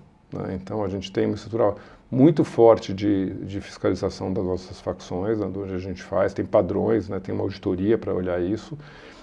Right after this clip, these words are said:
E a gente faz regularmente visitas e vê, não só, né, obviamente, né, a escravidão é o limite disso, e óbvio que, né, mas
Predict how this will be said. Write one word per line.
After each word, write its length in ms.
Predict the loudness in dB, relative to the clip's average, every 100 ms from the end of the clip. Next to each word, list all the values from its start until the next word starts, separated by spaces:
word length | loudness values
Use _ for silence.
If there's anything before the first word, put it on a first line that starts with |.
| -6
E 140 | 4 6
a 60 |
gente 500 | 6 2 4 6 6 6
faz 260 | 8 8 8
regularmente 920 | -4 -4 4 8 10 8 6 2 0
visitas 640 | -2 -2 2 2 4 0 0
e 40 |
vê, 340 | 4 6 6 2 -14 -4
não 260 | 4 6 6
só, 360 | 8 10 10 6
né, 320 | 4 6 8
obviamente, 560 | 10 10 10 4 2 0
né, 60 |
a 20 | 0
escravidão 480 | 4 2 6 8
é 40 | 8
o 60 | 8
limite 400 | 6 4 2 0
disso, 400 | 2 2 0 0
e 80 | 4
óbvio 260 | 4 2
que, 120 | 0
né, 280 | 0 2 0
mas 320 | 2 0 -2